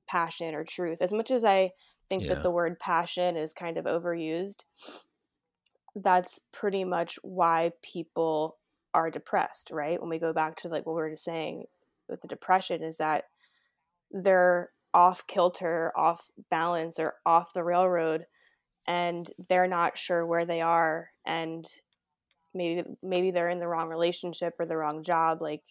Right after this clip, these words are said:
Speaker 1: those are specifics, but, like, if you are constantly not tuning into yourself, it could feel like you're just living kind of with, like, just darkness, like a, like a constant judging demon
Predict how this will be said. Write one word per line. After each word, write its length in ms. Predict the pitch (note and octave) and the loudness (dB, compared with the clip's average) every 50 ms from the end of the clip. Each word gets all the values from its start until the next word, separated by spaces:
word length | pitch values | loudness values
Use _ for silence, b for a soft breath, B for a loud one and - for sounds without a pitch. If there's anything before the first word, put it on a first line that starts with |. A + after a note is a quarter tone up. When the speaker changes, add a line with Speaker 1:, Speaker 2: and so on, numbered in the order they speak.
| _ _ - | _ _ -2
Speaker 1:
those 180 | F3 F3 F3 | -2 0 0
are 100 | F3+ E3+ | 0 -2
specifics, 880 | D#3+ - - - - E3+ D#3+ - - G3+ G3 - F3+ - - - - - | -4 -6 -10 -10 -8 -8 -4 -2 0 0 2 0 0 0 -2 -6 -12 -16
but, 260 | - - F3 D#3 - | -8 -4 -4 -2 -2
like, 280 | - E3 D#3+ D#3+ D#3+ - - | -2 -2 -2 -2 -2 -4 -6
if 160 | - - - | -8 -6 -6
you 300 | F#3 F#3+ F#3+ G3 G3+ G3 | -4 0 2 2 4 4
are 140 | F#3 F3+ F3 | 4 2 0
constantly 1000 | - - F#3 F3+ F3+ F#3 F3+ - - F#3+ F3+ E3+ E3 F3+ F3 F3 E3+ E3+ E3+ - b b b b b b b b b | -2 -4 -4 -4 -2 -4 -6 -6 -6 -4 -4 -4 -2 -2 -2 -2 -2 -4 -4 -8 b b b b b b b b b
not 400 | F#3+ F#3 E3+ F3 F3 F3 - - _ _ _ _ _ _ _ _ _ _ _ _ - - _ _ - | -4 -2 0 0 0 0 -2 -4 _ _ _ _ _ _ _ _ _ _ _ _ -10 -10 _ _ -14
tuning 360 | - - G3+ F#3+ F3+ F3 F3+ | -8 -4 -2 -2 -2 -2 0
into 340 | F3 F3+ F#3 F#3+ F#3 - F#3+ | 0 0 0 0 -2 -4 -2
yourself, 640 | F#3 E3 E3 D#3+ - - F#3 F#3 F#3 E3+ E3 E3 - | -2 -2 -2 -2 -2 0 2 4 4 4 2 0 -2
it 160 | - E3 - | -2 -2 -2
could 140 | - F3 E3+ | -4 -10 -10
feel 280 | - - F3+ F3 F3+ | -8 -2 0 2 4
like 280 | F#3 F3 E3 E3 - - | 4 2 2 0 -4 -6
you're 140 | F3+ E3+ E3+ | -6 -6 -4
just 280 | E3 E3 D#3+ D#3+ - | -4 -6 -6 -6 -8
living 680 | F3 F3+ F3 E3 E3+ E3+ E3 E3 E3 D#3+ D#3+ D#3+ D#3+ E3 _ _ _ _ _ _ _ _ - | -6 -4 -4 -4 -4 -4 -4 -4 -4 -6 -8 -10 -12 -16 _ _ _ _ _ _ _ _ -12
kind 220 | - F3 F3 F3 | -8 -6 -4 -2
of 160 | F3 D#3 D#3+ | -2 -4 -4
with, 300 | E3+ - F3 E3 E3 - - | -4 -4 -4 -4 -4 -2 -2
like, 420 | F3+ E3 D#3+ D#3+ D#3 - - - - _ _ _ _ _ _ _ _ _ _ _ _ _ - | 0 0 0 0 -4 -6 -10 -20 -20 _ _ _ _ _ _ _ _ _ _ _ _ _ -6
just 240 | G3+ F3+ - - | -4 -4 -4 -4
darkness, 600 | F3+ F3 D#3+ E3+ F#3 - F3+ D#3+ - E3 D#3+ - | -2 2 2 2 2 0 -2 -8 -8 -8 -8 -6
like 140 | - E3+ E3+ | -6 -6 -6
a, 80 | F3+ - - | -8 -8 -6
like 180 | - E3+ D#3+ - | -6 -4 -4 -4
a 160 | D3 D#3+ E3+ - - - | -4 -6 -8 -12 -16 -8
constant 600 | - F#3 F3 F3 F3 E3+ - - F3+ E3 D3 - - F3+ | -4 -2 -2 -2 -2 -6 -6 -4 -4 -4 -4 -6 -10 -8
judging 540 | F#3 F3+ F3 E3+ F3+ F3+ F3+ E3 E3+ E3+ | -4 0 0 0 0 0 -2 -4 -4 -6
demon 500 | D#3+ E3 D#3+ F3 F3+ D#3+ D3 C#3 D#3 E3+ | -6 -6 -4 -4 -4 -4 -6 -8 -10 -12